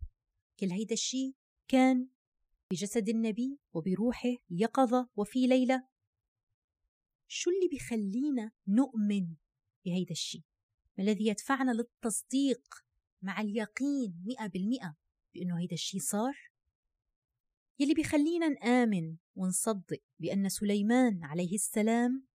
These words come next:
سخر له الجن، وإبراهيم لم تحرقه النار، وموسى شق البحر،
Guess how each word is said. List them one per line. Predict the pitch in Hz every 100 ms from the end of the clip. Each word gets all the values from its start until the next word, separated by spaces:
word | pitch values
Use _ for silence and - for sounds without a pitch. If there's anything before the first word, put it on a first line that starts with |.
| _ _
سخر | - - 330 - 233 196 156
له | 175 196
الجن، | 180 190 214 156 - _ _ _ _ _ _ _ -
وإبراهيم | 208 208 262 254 240 302 302 311 _
لم | 214 285
تحرقه | 285 - 269 -
النار، | 254 262 277 220 175 - _ _ _ _ _ 220
وموسى | 190 185 226 247 - 254 285
شق | - - - -
البحر، | 220 214 254 - - -